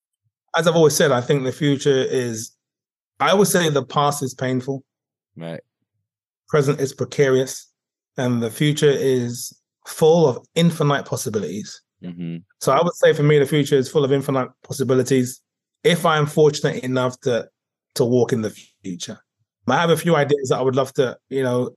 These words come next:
Speaker 1: works that I want to complete. In the show, I have them at the, the Prince Hall Masons. I'd love to make a piece based on the Eastern Stars. I'd lo-, that's what I'm working on now. I'd love to do some kind of collaborations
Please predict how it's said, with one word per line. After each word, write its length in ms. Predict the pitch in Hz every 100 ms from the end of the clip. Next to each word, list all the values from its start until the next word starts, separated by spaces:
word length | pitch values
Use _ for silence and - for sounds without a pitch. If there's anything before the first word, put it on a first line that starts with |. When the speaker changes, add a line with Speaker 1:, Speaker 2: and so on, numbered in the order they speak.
| _ _ _ _
Speaker 1:
works 300 | 139 143 143
that 80 | 101
I 40 |
want 160 | 135 127
to 60 | 127
complete. 580 | 123 95 135 147 151 _ - 147
In 60 |
the 80 | -
show, 300 | - 151 143
I 60 | 131
have 140 | 131 131
them 140 | 127
at 200 | 127 -
the, 200 | 135 127
the 100 | -
Prince 260 | - 143 -
Hall 140 | 127
Masons. 600 | 131 131 135 151 143 147 _ _ _ _ _
I'd 140 | 120 127
love 160 | 147
to 80 | 151
make 180 | 139 135
a 40 | 143
piece 300 | 143 143 131
based 260 | 139 135
on 140 | 139 127
the 100 | 123
Eastern 360 | 139 135 135
Stars. 460 | 123 139 127 131 131
I'd 160 | 120 120
lo-, 240 | 131 135
that's 220 | - 110 160
what 100 | 135
I'm 120 | 135
working 280 | 139 135 127
on 140 | 127
now. 400 | 127 127 135 147 _ _ _ _
I'd 100 | 127
love 160 | 131 135
to 80 | 135
do 140 | 135
some 300 | 127 147 131
kind 180 | 123 135
of 80 | 117
collaborations 840 | - 139 127 131 135 139 131 -